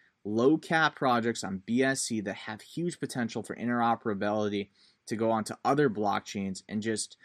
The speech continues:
create massive value for a lot of people. I would take these very seriously, and that's kinda all I got for you today. Now, if you wanna see more content on N F Ts, games,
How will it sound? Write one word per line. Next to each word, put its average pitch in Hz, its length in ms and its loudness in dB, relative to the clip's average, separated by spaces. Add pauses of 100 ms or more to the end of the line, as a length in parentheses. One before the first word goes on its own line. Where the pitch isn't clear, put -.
(160)
create 107 260 0
massive 113 560 0
value 104 340 2
for 98 120 -8
a 98 80 -2
lot 98 220 -2
of 82 80 -12
people. 143 420 -2 (240)
I 107 80 -6
would 107 160 -4
take 156 260 -2
these 123 200 0
very 120 280 2
seriously, 123 800 0 (380)
and 123 440 0 (100)
that's 120 280 0
kinda 196 260 2
all 120 180 0
I 113 100 2
got 101 260 2
for - 80 -4
you 98 160 -2
today. 117 720 -2 (320)
Now, 147 300 2 (520)
if 113 120 -8
you 117 80 -2
wanna 147 200 0
see 196 160 0
more 180 220 4
content 143 720 0 (320)
on 123 420 2
N 117 180 0
F 113 180 -6
Ts, 185 420 -2
games, 165 880 -2